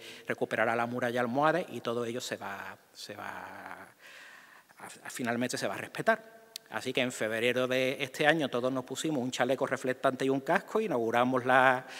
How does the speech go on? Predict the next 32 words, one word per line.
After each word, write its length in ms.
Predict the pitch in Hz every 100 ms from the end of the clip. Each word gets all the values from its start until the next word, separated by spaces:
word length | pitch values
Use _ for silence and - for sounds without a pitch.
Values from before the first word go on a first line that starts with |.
| - - - - -
eh, 420 | 139 135 131 131
las 160 | 135 123
obras, 300 | 170 190 160
el 100 | 113
presidente 480 | - - 98 107 113
también, 480 | 120 139 208 269
las 100 | 233 127
obras 240 | 110 120
de 60 | 123
las 120 | 120
atarazanas, 500 | 120 123 - 180 214
nos 120 | 180
hicimos 380 | 120 - 123 127
las 160 | 127
fotos 300 | - 127 131
de 80 | 135
rigor 580 | 135 139 190 247 - -
y 160 | 196 226
si 260 | - 131
todo 680 | 120 151 175 147 107 - -
continúa 680 | - 110 117 120 123 151 120
como 340 | - 151 131
parece 360 | 110 117 135 -
que 120 | 110
va 140 | 110 113
a 40 |
continuar, 500 | 127 143 170 202 226 - - - -
en, 320 | - 156 180 151 - -
entre 440 | 143 131 120 -
febrero 640 | 113 - 113 127 143 147 151
y 560 | 147 147 147 147 143 -
abril, 420 | 147 139 175 185